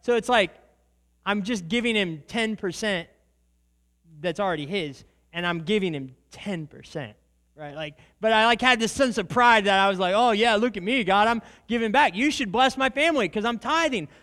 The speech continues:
I'm, I'm being generous." And we, we do. We obey God and we do what he asks, but it's this idea that who can give to God that they should be repaid for all they've done?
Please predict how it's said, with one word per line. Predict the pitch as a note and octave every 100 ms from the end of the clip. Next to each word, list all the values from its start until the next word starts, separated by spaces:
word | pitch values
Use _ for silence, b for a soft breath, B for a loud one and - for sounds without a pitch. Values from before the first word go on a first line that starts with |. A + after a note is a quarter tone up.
| b
I'm, | G3+ G#3+ G3+
I'm | F#3+ G3+
being | C4+ A#3+
generous." | F#3+ D4 D#4 C#3+ - - - _ _ _ _ _
And | A3+ A#3+
we, | B3+
we | A3+ G#3+
do. | E3+ B3+ E4+
We | F#3+ F#3+
obey | G3 F#3 B3+ C#4+
God | A#3 A3
and | A3
we | G#3
do | G3 C4
what | A#3+
he | A3
asks, | C#4+ A#3 -
but | G#3 A#3
it's | A#3
this | A#3+ A3+
idea | A#3 G#3+ C4+ B3+
that | G#3 G3 B B
who | C#4+ D4+
can | D4+ C4
give | A3+ C#4
to | G#3+
God | F3+ A#3+ B3 G3+
that | F#3
they | G#3 A#3+
should | - G3
be | A3
repaid | F3 D#3 A#3 A#3+ F3
for | D#3+
all | F3 A#3
they've | F3+ D3
done? | F#3 G3+ A#2